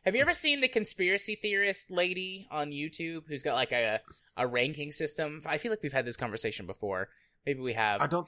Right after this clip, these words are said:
Speaker 2: think
Speaker 1: She's got,
Speaker 2: so.
Speaker 1: like, a ranking. Okay, it was, like, a TikTok thing, and then she went and made a YouTube video, or a couple of YouTube videos that, like, fully explained the chart.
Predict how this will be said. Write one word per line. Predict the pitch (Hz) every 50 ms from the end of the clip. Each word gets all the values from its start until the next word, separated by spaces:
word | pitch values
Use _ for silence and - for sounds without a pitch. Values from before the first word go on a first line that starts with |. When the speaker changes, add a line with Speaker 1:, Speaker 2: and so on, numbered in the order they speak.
| - -
Speaker 2:
think | - 170 -
Speaker 1:
She's | 190 190
got, | 202 196
Speaker 2:
so. |
Speaker 1:
like, | 190 185 180
a | 185
ranking. | 151 143 139 139 147 175 165 175 175 185 190 _ _ _ _ - - - _ _ _ -
Okay, | 185 190 - - 131 127 131 -
it | 185
was, | 240 254 -
like, | 285 -
a | 233 220
TikTok | - - 233 233 - - 240 233 233 -
thing, | - 240 233 233 226 226 233 233 220
and | 202 175 165 170
then | 175 190
she | 185 - - 202
went | 190 190 190 196 -
and | 165 165 165
made | 165 160 151
a |
YouTube | 139 123 127 139 - - 180 165 147
video, | 165 170 165 165 170 170 170 170
or | 165 160 123 110 117
a |
couple | 113 - 151 127 139 135
of | 139
YouTube | 135 139 139 - 151 139 127
videos | 147 143 143 143 143 147 147 147 -
that, | - 120 -
like, | 113 113 - - - -
fully | - 131 123 127 127 123
explained | 120 - - - 131 120 120 123 120 -
the | 110
chart. | - - 131 113 110 117 127 -